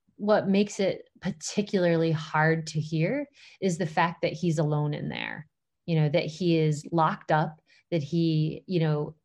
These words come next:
is, if he tries to defend himself, they use it as a justification to kill him,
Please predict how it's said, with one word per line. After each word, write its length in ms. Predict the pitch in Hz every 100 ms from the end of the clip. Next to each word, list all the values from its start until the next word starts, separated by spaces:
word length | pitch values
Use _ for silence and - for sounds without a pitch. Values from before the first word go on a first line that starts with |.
| -
is, 240 | 170 151 - _ _ _ _ _ _ _ _ -
if 160 | 214
he 220 | - 247 226
tries 300 | 240 254 262
to 100 | 196
defend 440 | 180 - 170 170
himself, 540 | 202 214 233 226 -
they 100 | 190
use 320 | 180 170 190 196
it 80 |
as 180 | 196 175
a 60 | 160
justification 1120 | 160 156 165 160 156 170 160 208 214 208 -
to 320 | - 185 156
kill 300 | 156 160 151
him, 320 | 131 - -